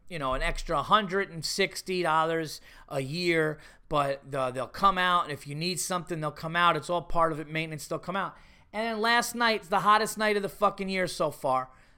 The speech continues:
my house is like, I look at the thing, my house just goes up to whatever, eighty-something degrees. And I call him up today, and I'm like, "Look, I paid for this thing. You gotta get somebody out here now, all right?" It's like, "Oh, yeah, you're due for a maintenance." No, I'm not due for a maintenance. I'm due for somebody to be here now,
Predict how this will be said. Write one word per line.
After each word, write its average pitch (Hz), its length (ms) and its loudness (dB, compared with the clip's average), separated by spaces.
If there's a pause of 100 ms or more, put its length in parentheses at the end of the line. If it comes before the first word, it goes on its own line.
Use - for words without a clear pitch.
my 160 160 0
house 180 300 0
is 165 120 -8
like, 165 300 -2
I 156 140 -6
look 180 200 -2
at 185 60 -6
the 175 80 -4
thing, 180 240 -6
my 156 140 -4
house 170 200 -4
just - 240 -10
goes 165 220 0
up 175 200 0
to 160 80 -4
whatever, 156 380 -2
eighty-something 175 680 -4
degrees. 139 560 -6 (640)
And 175 140 -2
I 180 80 0
call 220 280 2
him 220 80 -2
up 226 160 -2
today, 220 260 -2
and 202 60 0
I'm 190 120 -2
like, 185 160 -2
"Look, 220 180 2
I 190 100 2
paid 240 320 0
for 233 120 -6
this 214 160 0
thing. 202 280 -2
You 175 100 -8
gotta 208 200 4
get 196 140 -6
somebody 185 340 0
out 170 160 4
here 160 140 -6
now, 139 260 -4 (480)
all 139 80 -2
right?" 170 240 2 (340)
It's - 120 -8
like, 226 180 2
"Oh, 302 120 8
yeah, 339 200 4
you're 277 160 2
due 285 160 -2
for 285 180 -2
a 269 40 2
maintenance." 277 340 -2
No, 262 60 4
I'm 262 60 2
not 277 140 2
due 269 100 0
for 233 120 0
a 220 40 2
maintenance. 175 280 -4
I'm 202 140 0
due 254 120 2
for - 140 -2
somebody 269 460 4
to 254 60 2
be 220 240 4
here 240 120 2
now, 165 400 2